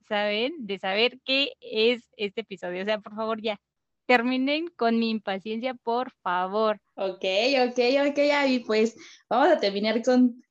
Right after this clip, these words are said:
Speaker 2: con esa intriga que traes, que traes ahorita. <laughs>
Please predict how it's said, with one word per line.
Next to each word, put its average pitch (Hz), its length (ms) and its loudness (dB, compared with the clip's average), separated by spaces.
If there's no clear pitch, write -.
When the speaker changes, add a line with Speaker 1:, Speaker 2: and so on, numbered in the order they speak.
Speaker 2:
con 196 240 -2
esa 196 200 -8
intriga 196 380 -2
que 185 120 -4
traes, 180 420 -4
que 196 140 2
traes 202 300 0
ahorita. 220 340 -2
<laughs> 285 840 4